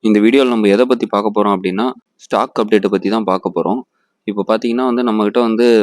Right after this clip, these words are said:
பரம்பலகை நிறைய கஸ்டமர்ஸ் கேட்டுட்டு இருந்தீங்க. பரம்பலகை வந்து இப்போ ஸ்டாக் இருக்கு. அது இல்லாம பாத்துக்கிட்டீங்கன்னா வந்து, ஒன்பதாம் கலப்பை வந்து நிறையா இருக்கு. நம்ம கிட்ட ஒரு நாலு பீஸ் ஸ்டாக் இருக்கு. அடுத்து வந்து பாத்தீங்கன்னா, பார் கலப்பை வந்து அஞ்சாம் பார் கலப்பை ரெண்டு இருக்கு. பழைய மாடல் அஞ்சு கலப்பை, அப்புறம்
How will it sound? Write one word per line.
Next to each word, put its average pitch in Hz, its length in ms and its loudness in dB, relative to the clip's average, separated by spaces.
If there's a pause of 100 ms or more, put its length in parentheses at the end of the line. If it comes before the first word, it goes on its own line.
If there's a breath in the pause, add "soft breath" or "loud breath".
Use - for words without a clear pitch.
(200)
பரம்பலகை 123 460 0
நிறைய 98 240 2
கஸ்டமர்ஸ் 107 420 -4
கேட்டுட்டு 98 240 -2
இருந்தீங்க. 92 380 0
பரம்பலகை 107 420 0
வந்து 98 180 0
இப்போ 95 140 -2
ஸ்டாக் 92 380 -4
இருக்கு. 90 260 -2 (460 soft breath)
அது 101 120 0
இல்லாம 113 280 0
பாத்துக்கிட்டீங்கன்னா 101 500 -4
வந்து, 110 200 0
ஒன்பதாம் 107 440 0
கலப்பை 92 300 -2
வந்து 95 200 -2
நிறையா 92 280 2
இருக்கு. 92 240 -2
நம்ம 87 140 0
கிட்ட 90 160 0
ஒரு 92 160 2
நாலு 90 240 2
பீஸ் 98 200 -2
ஸ்டாக் 87 280 -2
இருக்கு. 92 260 -2 (500)
அடுத்து 101 260 0
வந்து 113 160 2
பாத்தீங்கன்னா, 107 360 0 (100)
பார் 113 280 0
கலப்பை 107 240 0
வந்து 110 220 0
அஞ்சாம் 110 400 0
பார் 98 220 -2
கலப்பை 95 280 0
ரெண்டு 95 260 2
இருக்கு. 92 280 0 (600)
பழைய 113 220 0
மாடல் 113 300 -2
அஞ்சு 101 220 0
கலப்பை, 95 320 2 (160)
அப்புறம் 92 380 -6